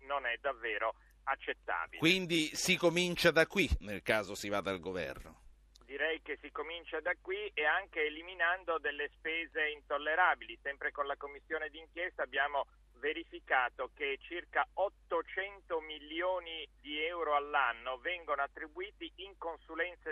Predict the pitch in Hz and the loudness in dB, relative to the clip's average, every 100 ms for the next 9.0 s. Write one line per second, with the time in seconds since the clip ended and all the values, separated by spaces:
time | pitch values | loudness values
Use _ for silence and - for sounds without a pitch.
0 | - - 117 98 - 110 - 160 147 147 | -8 -2 0 0 -2 -8 -6 -6 -6 -8
1 | 156 131 117 120 - 151 143 - - - | -14 -12 -8 -8 -6 -4 -4 -6 -20 -20
2 | - 131 180 170 147 - 170 139 - 123 | -16 -4 -2 -2 -2 2 4 4 2 -6
3 | 117 - 170 151 113 104 123 120 131 127 | -6 -2 0 0 0 -4 -2 -2 0 -2
4 | - - - 135 135 - 139 131 160 165 | -2 -14 -16 -10 -10 -4 -6 -2 2 2
5 | 156 - 120 - 151 - 135 131 - 131 | 2 -2 -4 -2 -6 -6 -8 -8 -6 -6
6 | 135 151 151 139 127 123 - 160 156 147 | -4 -4 -4 -6 -8 -12 -4 0 0 -2
7 | 135 131 131 139 175 160 120 110 107 - | -8 -4 0 2 4 4 4 2 -2 -2
8 | 151 143 135 139 156 - 190 156 143 165 | 0 0 -6 -8 -10 -6 0 2 2 -2